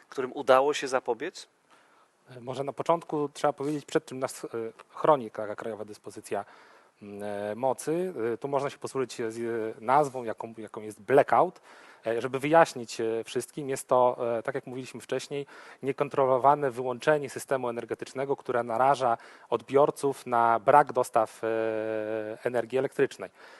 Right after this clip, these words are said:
Speaker 2: Czemu właśnie, e, chce-, czego chcemy uniknąć, czemu chcemy, e, zapobiegać.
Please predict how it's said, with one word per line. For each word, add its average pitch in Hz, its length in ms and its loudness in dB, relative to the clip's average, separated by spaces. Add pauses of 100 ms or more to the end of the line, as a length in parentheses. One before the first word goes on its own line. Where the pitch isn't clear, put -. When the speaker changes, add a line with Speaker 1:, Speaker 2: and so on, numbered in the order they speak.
(160)
Speaker 2:
Czemu 175 420 6 (300)
właśnie, 123 460 2 (200)
e, 110 340 -2
chce-, 113 380 -4
czego 135 180 -6
chcemy 120 260 -8
uniknąć, 113 400 -10
czemu 113 240 -6
chcemy, 104 520 -6 (440)
e, 98 40 -10
zapobiegać. 110 480 -6